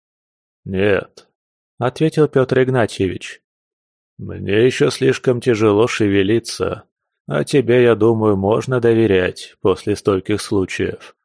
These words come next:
Извинись за меня и составь компанию дамам.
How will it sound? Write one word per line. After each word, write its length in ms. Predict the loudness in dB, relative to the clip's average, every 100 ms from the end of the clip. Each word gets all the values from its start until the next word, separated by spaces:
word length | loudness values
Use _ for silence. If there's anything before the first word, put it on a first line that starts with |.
| _ _ _ _ -10
Извинись 600 | -6 -2 0 0 0 0
за 140 | -2
меня 460 | -2 -4 -4 -6 -6
и 120 | -8 -4
составь 480 | -2 -2 -2 -2
компанию 600 | -2 -4 -2 -2 0 -2
дамам. 540 | 0 0 -2 -8 -12